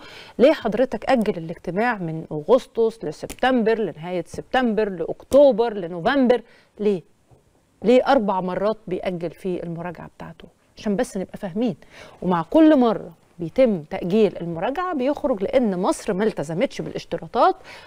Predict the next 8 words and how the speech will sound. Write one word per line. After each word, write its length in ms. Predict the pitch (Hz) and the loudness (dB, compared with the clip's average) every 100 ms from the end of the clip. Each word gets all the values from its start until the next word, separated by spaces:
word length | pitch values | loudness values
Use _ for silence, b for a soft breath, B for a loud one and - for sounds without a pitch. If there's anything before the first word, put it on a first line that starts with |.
| B | B
اللي 220 | 285 247 | 6 6
وضعها 400 | 165 156 208 220 | 4 0 -2 -2
الصندوق. 640 | 277 - 277 254 233 - _ _ _ _ _ _ _ _ _ _ _ _ _ - | -8 -2 -2 0 -4 -8 _ _ _ _ _ _ _ _ _ _ _ _ _ -6
فالكلام 520 | 196 - 208 247 226 | -4 0 2 2 2
ده 180 | 220 - | 0 -2
لينا 420 | 175 285 392 415 415 _ _ _ _ | 2 6 6 4 -2 _ _ _ _
ولا 220 | 180 175 | -4 -2
للصندوق 680 | 160 165 - 185 180 339 370 | -4 -6 -4 -2 4 6 4